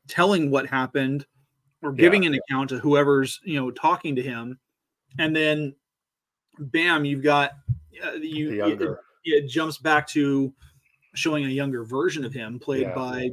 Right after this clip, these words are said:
Speaker 1: Nicholas Hoult or whomever
Speaker 2: Yeah.
Speaker 1: ends up playing him.
Speaker 2: Now, every good story has, needs a good villain. And when I was, you know, first reading these books, Yazin Izard was one of my favorite villains.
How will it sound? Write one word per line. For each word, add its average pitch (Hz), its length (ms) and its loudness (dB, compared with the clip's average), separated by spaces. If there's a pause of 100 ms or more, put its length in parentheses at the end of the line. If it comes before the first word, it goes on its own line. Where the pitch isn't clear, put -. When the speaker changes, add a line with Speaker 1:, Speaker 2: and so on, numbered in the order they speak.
Speaker 1:
Nicholas 120 360 -8
Hoult 139 280 0
or 117 140 -6
whomever 127 640 -6 (120)
Speaker 2:
Yeah. 87 260 -10
Speaker 1:
ends 131 140 -2
up 120 140 -4
playing 151 240 0
him. 95 180 -10 (840)
Speaker 2:
Now, 131 360 6
every 156 280 6
good 143 220 0
story 123 360 0
has, 113 280 -4
needs 110 220 -8
a 117 60 -6
good 104 220 -6
villain. 98 440 -4 (540)
And 110 540 2
when 117 240 -2
I 117 200 4
was, 135 480 0
you 110 160 -8
know, 104 80 -4
first 123 300 -4
reading 117 180 -2
these 110 140 -8
books, - 400 -4 (340)
Yazin 120 400 -2
Izard 117 640 -2
was 110 200 -6
one 110 340 -2
of 110 60 -2
my 104 140 -4
favorite 98 420 -10
villains. - 560 -16